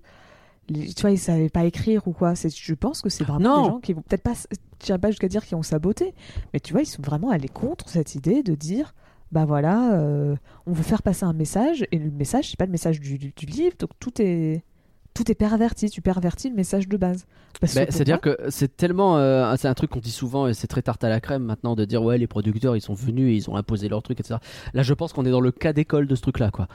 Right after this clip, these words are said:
Speaker 1: Mm.
Speaker 2: C'est vraiment, euh, bah, il y a une idée de base et à force d'insérer des trucs, c'est, ça dit le contraire de ce que ça devrait dire
Speaker 1: Bah,
Speaker 2: d'une certaine façon, quoi.
Speaker 1: c'est ça, c'est déjà la chanson, bah, euh, euh, ac-, donc, euh, c'est mal mais tant pis. Alors d'ailleurs, faut qu'on parle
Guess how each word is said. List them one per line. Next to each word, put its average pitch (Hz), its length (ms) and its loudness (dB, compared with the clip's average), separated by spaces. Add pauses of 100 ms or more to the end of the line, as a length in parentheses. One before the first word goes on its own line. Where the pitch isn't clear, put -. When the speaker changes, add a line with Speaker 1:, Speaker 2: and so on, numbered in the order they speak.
Speaker 1:
Mm. 208 40 -2 (140)
Speaker 2:
C'est - 160 -2
vraiment, 131 400 4
euh, 113 220 0
bah, 113 120 2
il 117 80 2
y 120 40 4
a 120 40 4
une 123 160 4
idée 147 240 4
de 135 120 2
base 139 360 2 (140)
et 127 160 2
à 117 60 2
force 143 260 -2
d'insérer 139 400 2
des 131 100 2
trucs, - 500 -4 (520)
c'est, 127 800 0
ça 123 140 -2
dit 135 140 -4
le 127 140 2
contraire 143 400 0
de 127 60 -4
ce 113 80 -6
que 120 60 -4
ça 120 120 -4
devrait 120 280 0
dire 143 160 0
Speaker 1:
Bah, - 60 2
Speaker 2:
d'une 113 100 -4
certaine 113 240 -4
façon, 110 260 -6
quoi. - 160 -18 (340)
Speaker 1:
c'est 160 140 -6
ça, 254 320 -2
c'est 165 420 2
déjà 185 240 2
la 190 120 4
chanson, 190 460 -6 (360)
bah, 170 220 4
euh, 156 320 2 (420)
euh, 151 300 4 (100)
ac-, - 460 -4
donc, 175 260 0
euh, 160 300 4
c'est 185 180 -2
mal 202 180 0
mais 175 100 -2
tant 165 120 -4
pis. - 180 -8
Alors 214 140 2
d'ailleurs, 208 260 0
faut - 80 -16
qu'on 165 100 -6
parle 180 220 0